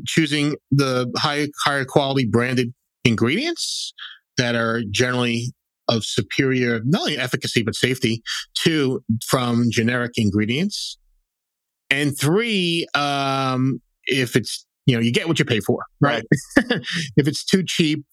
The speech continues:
Speaker 1: um, generally there's a reason why it's so cheap.
Speaker 2: Exactly.
Speaker 1: It's probably not authentic.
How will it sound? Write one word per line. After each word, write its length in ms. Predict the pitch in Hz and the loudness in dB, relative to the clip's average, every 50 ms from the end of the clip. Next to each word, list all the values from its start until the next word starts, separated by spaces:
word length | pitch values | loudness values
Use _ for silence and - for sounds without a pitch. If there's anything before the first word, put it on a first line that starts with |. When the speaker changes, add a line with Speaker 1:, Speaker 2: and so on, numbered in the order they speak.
| - - - 131 | -4 -2 0 0
Speaker 1:
um, 380 | 131 135 131 127 123 123 120 107 | 0 0 0 0 0 2 2 2
generally 600 | 117 131 127 127 127 123 120 117 117 113 113 110 107 - | 2 0 0 0 0 0 0 0 0 0 0 -2 0 0
there's 160 | - 117 104 | 0 2 2
a 80 | 117 110 | 2 2
reason 340 | 107 113 110 104 104 104 101 | 2 2 2 2 2 2 2
why 340 | 98 101 101 101 98 104 107 | 2 2 0 -2 -2 -4 -4
it's 200 | 104 110 - - | -6 -6 -4 -2
so 140 | - 110 101 | -2 0 0
cheap. 160 | - 151 139 113 | 0 0 0 2
Speaker 2:
Exactly. 480 | 101 104 131 127 127 - - 135 120 110 | 2 2 0 0 -4 -4 -4 -4 -2 -2
Speaker 1:
It's 280 | 107 - - - - - - - | -4 -6 -8 -10 -12 -8 -6 -4
probably 300 | 110 107 104 110 104 104 | -4 -2 0 0 2 2
not 240 | 107 110 104 104 | 2 0 0 0
authentic. 320 | 107 107 98 - 95 92 | -2 -2 -2 -2 -4 -6